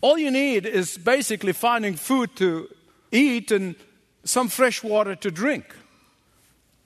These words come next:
But these Christians on the other side, I mean, they have water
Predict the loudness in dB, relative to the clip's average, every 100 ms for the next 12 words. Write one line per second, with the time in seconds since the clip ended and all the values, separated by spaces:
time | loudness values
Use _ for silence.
0 | _ _ _ _ -18 -2 2 2 0 -6
1 | -6 -2 -2 -2 -6 -6 -4 -2 0 0
2 | -2 0 0 0 -2 -2 -2 -4 0 0
3 | 0 -2 -4 -4 -2 0 0 -4 -12